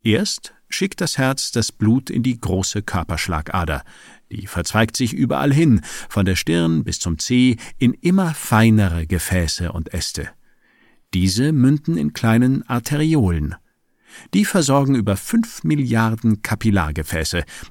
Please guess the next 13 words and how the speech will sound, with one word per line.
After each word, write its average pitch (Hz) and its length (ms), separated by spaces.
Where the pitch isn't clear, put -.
deren 98 220
Durchmesser 139 600
ein 98 220
Zehntel - 440
eines - 360
Haares 180 320
entspricht. - 540
Die 127 60
Kapillaren 165 560
durchziehen 117 420
Muskeln 143 440
und 98 140
Organe. 90 540